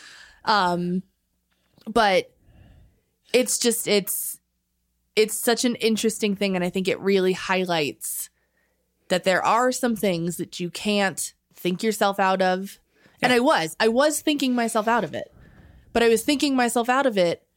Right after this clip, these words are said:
Speaker 1: by running myself ragged and trying to give a hundred and fifty percent all day long, every day.
Speaker 2: So let me kind of bring s-, bring some, uh, context back to this. Um,
Speaker 1: Context.
Speaker 2: First, um,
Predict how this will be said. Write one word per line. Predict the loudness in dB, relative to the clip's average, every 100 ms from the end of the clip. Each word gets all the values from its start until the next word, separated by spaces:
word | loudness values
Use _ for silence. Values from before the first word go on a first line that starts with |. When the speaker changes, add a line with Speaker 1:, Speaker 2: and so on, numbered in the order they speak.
| _ _ _ 0
Speaker 1:
by | 2 4
running | 2 2 0
myself | 0 0 0 0
ragged | 0 2 2 0 -2
and | -4 0
trying | 0 0
to | 0
give | 0 0
a |
hundred | -2 -2 -2
and | -4
fifty | -8 -10
percent | -8 -2 0 -2 -4 0
all | 2 2
day | 0
long, | -2 -4 -4
every | -2 -2 -2
day. | -4 -8 -16 -20 -20 -14
Speaker 2:
So | -2 0 0 0
let | 0 2
me | 2
kind | 2 2 2
of |
bring | 2 2
s-, | 2 0 -2 -6 _ 0
bring | 2 2
some, | 4 4 4
uh, | 2 0
context | 0 0 0 0 -2 -2
back | -4 -2
to | -4
this. | -4 -4 -8 -12 -20 -20 -14 -2
Um, | 0 0 -2 -4 -6
Speaker 1:
Context. | -8 -10 -12 -20 -20 -16 -2
Speaker 2:
First, | 2 2 2 -2 -8 -14 _ _ _ -20 _ -20 _ -20 -20 _
um, | 0 2 2 0 -4